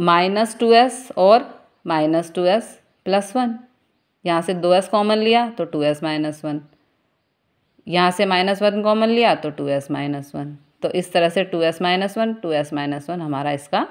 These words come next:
आंसर हो जाता है, ठीक है। अगले क्वेश्चन की तरफ चलते हैं, एक और एग्जांपल देख लेते हैं। बहुत इंटरेस्टिंग है, आप थोड़ा ध्यान से देखेंगे तो आपको समझ में आ जाएगा। देखिए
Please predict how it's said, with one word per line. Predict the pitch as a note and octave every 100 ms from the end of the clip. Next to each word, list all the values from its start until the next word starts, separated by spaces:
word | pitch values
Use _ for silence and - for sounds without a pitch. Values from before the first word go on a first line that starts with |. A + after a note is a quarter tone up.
| - _ _ _ _ -
आंसर | D#3 D3+ G#3 D4 - _ -
हो | D#3
जाता | C3 A2+ -
है, | A#2+ C3 -
ठीक | - F#3+
है। | A#3+ B3 - _ _ _
अगले | E3 F#3
क्वेश्चन | G3 G3 G3+ G3
की |
तरफ | F#3+ F#3+
चलते | G3 F#3 F#3+
हैं, | A3
एक | G3
और | F#3+
एग्जांपल | F3 E3 E3 D#3+ E3+
देख | E3 F3
लेते | E3+ G3
हैं। | C4 - - - - - - - - - - - - - _ - - _ - - - -
बहुत | F3 F#3
इंटरेस्टिंग | G3+ G3 F3 E3+ G3 G3+
है, |
आप | A#3+ A#3
थोड़ा | G#3 F#3+
ध्यान | F3+ F3
से | E3 F3
देखेंगे | E3+ F#3 F#3
तो | G#3+
आपको | F#3+ D3+ G3 C#4+ - -
समझ | E3 D#3+ D3+
में | E3+
आ | D#3
जाएगा। | B2 A#2+ A#2 C#3
देखिए | C#3+ -